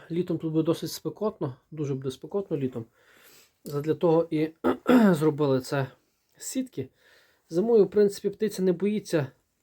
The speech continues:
не боїться морозу, але боїться сквозняку. Ось так. І воно, воно тут сквозняку не буде, тому що задні, бачите, задня стінка глуха в нас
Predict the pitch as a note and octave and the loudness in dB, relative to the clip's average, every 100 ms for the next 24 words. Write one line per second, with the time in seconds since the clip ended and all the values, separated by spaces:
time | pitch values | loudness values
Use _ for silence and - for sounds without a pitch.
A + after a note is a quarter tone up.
0 | _ _ _ _ _ _ _ _ _ - | _ _ _ _ _ _ _ _ _ -8
1 | D3 C#3 F3+ F#3+ - D3 D#3 G#3 D3+ D3 | -4 0 2 0 0 2 4 4 4 0
2 | D3+ F#3 E3+ - F3 D#3 E3+ - B2+ - | 0 -2 -4 -6 -2 0 -2 -2 -8 -8
3 | _ _ _ _ _ _ _ - C3+ - | _ _ _ _ _ _ _ -12 -10 -4
4 | A#2+ A#2 - C#3+ D3 C#3+ C3+ - - - | -4 -4 -4 0 4 4 2 -2 -16 -8
5 | C3+ C#3+ G3 A3 - _ _ _ _ _ | -4 0 2 0 -2 _ _ _ _ _
6 | _ _ _ _ _ _ _ D3 E3 F#3+ | _ _ _ _ _ _ _ -4 -2 -2
7 | E3+ - D#3+ E3 E3+ F#3 E3 E3 C#3 D3+ | -8 -8 -2 0 2 4 4 4 2 2
8 | E3 - D3 E3 E3+ D3+ C#3 - _ _ | -2 -2 -4 0 0 0 -2 -4 _ _
9 | - C#3+ C#3 C#3 D3+ D3 C3 - C#3+ C3 | -10 -10 -8 -4 -2 0 -2 -2 -4 -2
10 | A#2 A#2 B2 F#3+ G#3+ F#3 D#3 - | -4 -4 -6 -8 -6 -4 -6 -10